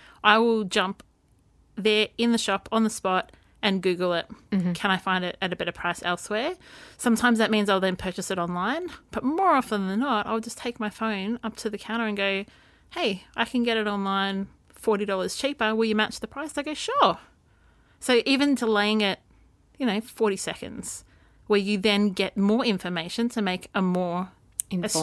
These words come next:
Speaker 1: astute con-,
Speaker 2: choice.
Speaker 1: decision, yeah.
Speaker 2: Yeah. I think, um, my counter to that, my only, my caveat to that is, um, then getting sucked in by the advertising on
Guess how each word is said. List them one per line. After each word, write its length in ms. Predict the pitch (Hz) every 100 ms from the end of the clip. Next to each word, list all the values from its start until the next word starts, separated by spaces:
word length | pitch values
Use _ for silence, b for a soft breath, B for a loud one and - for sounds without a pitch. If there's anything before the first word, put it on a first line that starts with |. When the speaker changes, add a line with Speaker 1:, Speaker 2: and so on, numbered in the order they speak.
| 175
Speaker 1:
astute 180 | 190 -
con-, 240 | 202 208 - -
Speaker 2:
choice. 320 | - - 208
Speaker 1:
decision, 500 | - 208 226 240 196
yeah. 240 | 190 185 185
Speaker 2:
Yeah. 340 | 196 180 175 156 B B B B B B 202
I 80 |
think, 300 | 196 226 226 - B B B
um, 320 | 196 175 165 - _ _ 214
my 140 | 180
counter 600 | - - 175 185 - 190
to 240 | - 185
that, 460 | 170 151 190 - - -
my 180 | 196 -
only, 640 | - 180 185 180 175 160 - _ -
my 140 | 175
caveat 580 | - - 170 165 160 - -
to 60 | 170
that 480 | - - 208 - - b b b b b
is, 560 | 180 165 156 156 180 - _ _ _ _ _ -
um, 340 | 180 175 170 165 -
then 600 | 190 180 170 165 160 156 - _ -
getting 260 | 180 160 160
sucked 300 | - 156 -
in 160 | 165 165
by 400 | 160 156 156 - _ _ _ _ -
the 220 | 196 -
advertising 800 | 165 175 170 - 160 160 156 156 - 156
on 400 | 156 160 156